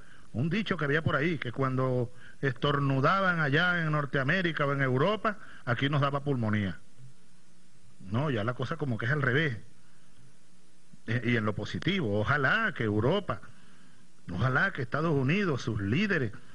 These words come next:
vean un poco y estudien un poco lo que aquí en América Latina está ocurriendo. ¿Ve? Que estamos reduciendo la brecha, reduciendo la pobreza, reduciendo la marginalidad y, y las economías,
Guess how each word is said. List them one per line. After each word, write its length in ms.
vean 400
un 240
poco 600
y 200
estudien 600
un 180
poco 420
lo 160
que 140
aquí 180
en 100
América 340
Latina 240
está 100
ocurriendo. 520
¿Ve? 300
Que 80
estamos 260
reduciendo 560
la 120
brecha, 460
reduciendo 560
la 120
pobreza, 640
reduciendo 560
la 80
marginalidad 840
y, 120
y 260
las 160
economías, 760